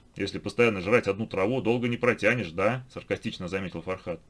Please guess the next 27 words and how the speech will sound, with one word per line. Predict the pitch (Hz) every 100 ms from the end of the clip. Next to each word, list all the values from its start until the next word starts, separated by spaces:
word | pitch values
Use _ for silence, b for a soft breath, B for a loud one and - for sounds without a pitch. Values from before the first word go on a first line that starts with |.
| B B B B B
«Для | 101 123
жителей | 208 214 180 147
выработан | 175 165 156 147 120
цикл | 160 156 127
потребления | 120 117 113 147 127
питания, | 123 - 139 135 107
в |
котором | 110 - 143 127
необходимые | 113 127 117 117
пищевые | 110 104 117 110
материалы | 113 147 160 160 143
чередуются | 110 110 139 147 110
в | 113
нужных | 127 117
фруктоциклах. | 110 110 104 - 107 95 82 - _ B B B
За | 90
этим | 113 170 170 165
следит | - 101 95 147
гильдия | 104 123 123 113
обслуги». | - 95 98 87 82 _ _ _ _ _ b b b -
«А | 101
гильдиям | 117 127 123 131 120
со | 117
всего | - 123 120
этого | 120 113
какой | 117 120
прок?» | 113 117 113